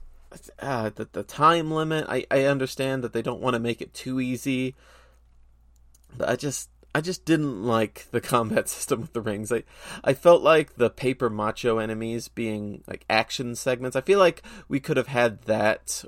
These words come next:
with most of our battles instead. Like, let the bosses keep what they have,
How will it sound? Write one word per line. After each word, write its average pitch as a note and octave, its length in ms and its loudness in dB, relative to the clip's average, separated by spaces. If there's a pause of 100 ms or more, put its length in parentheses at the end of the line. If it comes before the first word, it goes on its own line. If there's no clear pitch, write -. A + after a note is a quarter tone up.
with A2 600 -6 (480)
most A2+ 380 -2
of A2+ 80 -8
our A2 120 6
battles A2 460 2
instead. G#2+ 540 2
Like, - 220 -8 (240)
let E3 200 4
the - 80 0
bosses A2+ 640 2
keep - 360 -6
what G#2+ 200 -2
they G#2 140 0
have, G#2+ 540 0